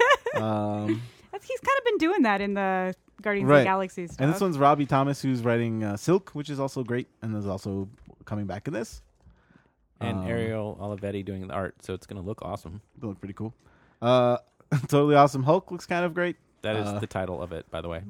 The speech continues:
Speaker 1: Yeah.
Speaker 2: Totally Awesome Hulk.
Speaker 1: Yeah.
Speaker 3: Uh,
Speaker 1: Greg Pak returning to Hulk after a long time. He was doing, uh, what, he did World War Hulk and Planet Hulk, which I liked, and I, nobody, it's supposed to be a mystery who this is, but, uh,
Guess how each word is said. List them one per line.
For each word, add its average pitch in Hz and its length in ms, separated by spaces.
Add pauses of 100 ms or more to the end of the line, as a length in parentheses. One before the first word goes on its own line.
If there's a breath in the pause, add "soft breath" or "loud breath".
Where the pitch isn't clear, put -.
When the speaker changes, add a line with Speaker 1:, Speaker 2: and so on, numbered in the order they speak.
Speaker 1:
Yeah. - 200
Speaker 2:
Totally 233 340
Awesome 214 480
Hulk. - 160
Speaker 1:
Yeah. - 140 (220)
Speaker 3:
Uh, 123 140
Speaker 1:
Greg 180 180
Pak 151 220
returning 147 360
to 131 100
Hulk 135 240
after 117 460 (240)
a 104 40
long 110 180
time. 120 240
He 113 120
was 101 100
doing, 98 320
uh, 92 380 (140)
what, - 160
he 104 80
did 92 160
World 92 180
War 92 160
Hulk 92 300
and 90 240
Planet 101 260
Hulk, 101 320 (580)
which 151 100
I - 40
liked, 131 180
and 135 100
I, 123 100 (340 soft breath)
nobody, 135 360 (100)
it's 131 120
supposed - 220
to 127 60
be 123 60
a 113 60
mystery 113 280
who 113 80
this 110 160
is, 190 160
but, 139 140
uh, 127 60